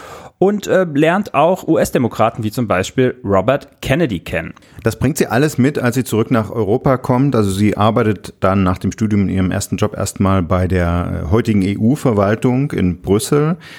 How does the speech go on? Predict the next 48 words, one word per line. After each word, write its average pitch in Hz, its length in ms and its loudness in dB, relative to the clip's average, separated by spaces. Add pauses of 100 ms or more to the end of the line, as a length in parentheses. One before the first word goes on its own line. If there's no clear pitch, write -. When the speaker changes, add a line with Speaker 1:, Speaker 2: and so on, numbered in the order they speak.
(320)
Speaker 2:
äh, 107 300 0
ist - 140 -4
aber 135 200 0
zugleich 98 480 0
politisch 104 340 0
aktiv 95 320 -4
in 98 100 0
Deutschland, 113 360 2
st-, - 100 -12
äh, 101 240 -2
tritt - 220 -4
kurz - 440 -4
wegen 90 300 2
Willy 85 140 0
Brandt, 101 320 2
wie 98 60 0
viele 117 280 0
damals, 107 520 2
in 98 240 0
die 87 120 0
S 90 140 -6
P - 120 -4
D 107 220 2
ein, 113 420 2
wegen 92 200 2
dessen, 82 500 -2
äh, 87 180 -6
Ost- - 300 -2
und 110 100 -2
Versöhnungspolitik. 120 1000 0
Speaker 1:
Das - 120 -2
hab 107 120 -4
ich - 60 -12
zum 120 120 2
Beispiel 110 260 0
gar 98 120 -2
nicht 101 120 -4
gewusst. 101 580 -4
Speaker 2:
Dass - 100 -6
die - 80 2
kurz 101 180 2
in - 40 -2
der - 80 2
S - 60 -4
P 95 100 0
D 90 140 2
war. 104 80 2
Speaker 1:
Ja. 104 120 2